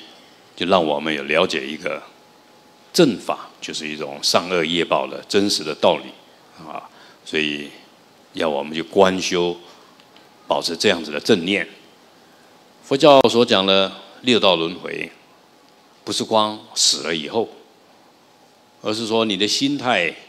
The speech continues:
现在就会造成那种业道的轮回。如果你的心态现在是一个悲心、布施，哦，你是一个天道的啊，甚至你布施还有一个空性，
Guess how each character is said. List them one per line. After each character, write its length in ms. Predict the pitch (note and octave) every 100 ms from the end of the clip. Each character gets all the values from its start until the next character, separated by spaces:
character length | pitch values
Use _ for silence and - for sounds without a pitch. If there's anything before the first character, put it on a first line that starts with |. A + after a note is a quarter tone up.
| _ _
现 220 | - D#3 C3+
在 80 |
就 120 | F#2+ G2
会 60 |
造 220 | F#2 G#2
成 240 | E2 - D2+
那 180 | E2 D#2+
种 280 | D#2+ C2+ - _ _ _ _ _ _ _
业 180 | C#3+ G#2
道 200 | F#2 D#2
的 120 | C#2+ C2+
轮 180 | C#2+ D#2
回。 180 | D2+ D2 _ _ _ _ _ _ _ _ _ _ _
如 180 | E2+ G2+
果 320 | G#2+ F#2+ F2+ - -
你 100 | F2+
的 80 | G2
心 240 | - A2+
态 380 | G#2 G2 E2 D2 -
现 220 | - E2
在 160 | D#2+
是 120 | D2+ D#2+
一 80 |
个 120 | D2+ C#2+
悲 320 | - G2+ F#2+
心、 480 | - F2+ F2 F2 E2+ -
布 260 | D#3 F#2+
施， 440 | D#2+ - F2+ E2+ E2 - - - -
哦， 480 | F2+ F2 D#2+ C#2+ C2+ - -
你 80 | -
是 140 | - D#2+
一 40 |
个 80 | D2+
天 400 | - G#2+ G2 G2+
道 220 | G2 C#2+
的 120 | C2+ - - _
啊， 300 | D2 C#2 C#2+ - - -
甚 180 | - G2+
至 100 | G2+
你 120 | G2
布 240 | F#2 B2+ G#2
施 380 | - A#2 A#2
还 140 | G2 G2+
有 60 |
一 40 | A#2
个 80 | G2+
空 280 | - C#3+ C#3+
性， 280 | D3 A#2